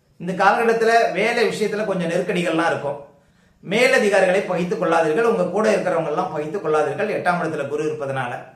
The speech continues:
தேவையற்ற அவமானங்கள்லாம் வர மாதிரி தெரியும். அதனால எதையும் பெரிதாக பொருட்படுத்தாதீர்கள்.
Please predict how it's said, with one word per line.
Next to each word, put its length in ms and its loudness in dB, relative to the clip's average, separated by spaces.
தேவையற்ற 600 4
அவமானங்கள்லாம் 720 4
வர 140 2
மாதிரி 280 0
தெரியும். 320 -4
அதனால 320 -2
எதையும் 400 2
பெரிதாக 420 0
பொருட்படுத்தாதீர்கள். 960 0